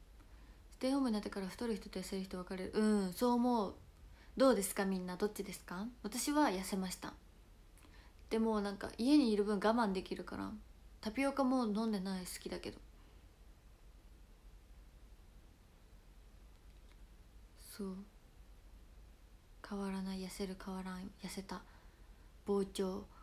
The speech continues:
あ、でも痩せた人多い。痩せた、痩せた。痩せた人多い。これ以上太らない。<laughs> 太った。育ちました。痩せた、太った。おー、結構でも、五分五分？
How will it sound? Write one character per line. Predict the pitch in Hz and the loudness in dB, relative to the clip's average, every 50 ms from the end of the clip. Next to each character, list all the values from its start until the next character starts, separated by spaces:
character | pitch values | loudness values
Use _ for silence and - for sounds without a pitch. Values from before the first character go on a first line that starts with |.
| - - - - - - - | -20 -20 -20 -20 -20 -10 -4
あ、 | 233 | 0
で | 233 | 2
も | 220 | 4
痩 | 220 226 233 | 4 4 4
せ | 262 302 | 2 2
た | 302 349 349 339 | 2 4 4 4
人 | 330 - 349 339 | 4 2 2 4
多 | 349 | 4
い。 | 330 240 196 180 | 4 2 2 0
痩 | 196 196 | -2 -2
せ | - 233 | -4 -4
た、 | 220 - 220 | -2 0 0
痩 | 208 196 190 | 0 0 0
せ | - 202 | -2 -4
た。 | - 202 196 | -2 -2 -2
痩 | - - 226 | 0 0 0
せ | 220 269 302 | 2 2 4
た | 339 359 | 4 4
人 | 349 349 349 330 339 | 4 4 4 2 4
多 | 330 | 4
い。 | 277 202 - - - - - - - - - - - - - | 2 2 0 -4 -8 -16 -20 -20 -20 -20 -20 -20 -20 -20 -14
こ | - - 254 | -8 -2 0
れ | 269 | 0
以 | 277 247 | 2 2
上 | - 214 | 2 0
太 | 190 - 240 | 2 4 4
ら | 208 | 4
な | 208 | 4
い。 | - | 2
<laughs> | - - - - - - - - - - - - - - - - - - - - - - - - - - - - - - - - | -2 -8 -12 -14 -14 -18 -20 -20 -20 -20 -20 -20 -20 -20 -20 -20 -20 -20 -20 -20 -20 -20 -18 -18 -18 -18 -18 -18 -18 -20 -20 -20
太 | - - - 262 | -8 -4 -4 -4
っ | 262 - - | -4 -4 -6
た。 | - - - - - - | -6 -6 -6 -10 -16 -6
育 | - 208 190 202 196 | -4 0 0 0 0
ち | - 208 | 0 0
ま | 190 185 185 | 0 0 -2
し | 185 - | -4 -8
た。 | - 190 - - - | -12 -14 -16 -12 -8
痩 | 202 196 | -6 -6
せ | 190 - 202 | -4 -4 -4
た、 | 202 - 190 | -4 -4 -6
太 | 185 - - - 190 | -6 -8 -8 -8 -8
っ | 185 - - | -8 -8 -10
た。 | - - - - - - - - - - - - - - - - - - - - | -12 -12 -12 -14 -18 -20 -20 -20 -20 -20 -20 -20 -20 -20 -20 -20 -20 -16 -6 0
お | 208 208 202 202 202 196 190 190 190 190 185 180 | 2 4 4 6 6 4 4 4 4 2 2 0
ー、 | 175 | -2
結 | - 302 302 302 | -2 -2 -2 2
構 | - 220 190 | 4 4 4
で | 196 | 4
も、 | 196 196 190 196 196 - - - - - | 2 -2 -4 -6 -8 -12 -16 -20 -8 -2
五 | - 233 220 | 0 0 2
分 | 247 269 | 4 4
五 | 294 302 | 6 6
分？ | 339 440 | 4 4